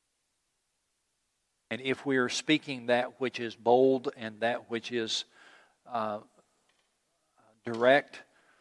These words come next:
I pray it will only be to bring honor to you. God, help us when we're dealing with those who are struggling in sin to speak with words of gentleness, words of grace,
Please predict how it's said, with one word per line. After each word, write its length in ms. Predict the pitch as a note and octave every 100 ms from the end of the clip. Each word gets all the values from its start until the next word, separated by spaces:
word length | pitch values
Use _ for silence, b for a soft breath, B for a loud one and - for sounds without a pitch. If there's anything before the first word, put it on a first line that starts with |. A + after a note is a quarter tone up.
| b _ -
I 80 |
pray 260 | A2+ - B2+
it 80 | A#2
will 180 | B2 A#2
only 320 | C3+ C#3 C#3+
be 220 | A#2+ A2+
to 100 | A2
bring 220 | A2 A2+ A#2
honor 460 | A2+ A2 A2+ G#2+ -
to 100 | B2
you. 260 | A#2 D3 G2+ _ _ _ _ _ _ _ _ _ _ _ _ _ _ _ _ _ _ _ _ _ _ _ _ _ _ _ _ _ _ _
God, 200 | B2 A#2+
help 260 | A2 B2 -
us 460 | B2 B2 - - - _ _
when 160 | A#2+ A2+
we're 140 | A2+
dealing 340 | A2+ B2 B2+
with 140 | A#2+ -
those 340 | B2 B2+ B2
who 140 | - A#2+
are 100 | A2+
struggling 560 | - B2+ A#2+ B2 B2
in 160 | A#2 A2+
sin 460 | - C3+ C3 D#3 D3
to 140 | A2+
speak 360 | - - A#2+ - -
with 140 | A2+ - _
words 340 | A#2+ A#2 A2+
of 120 | B2
gentleness, 760 | A2 C3 B2 G#2+ G#2+ - - - _ _ _ _ _ _ _
words 200 | A2 A2+
of 100 | A2+
grace, 640 | B2 A2+ G#2+ G#2 - -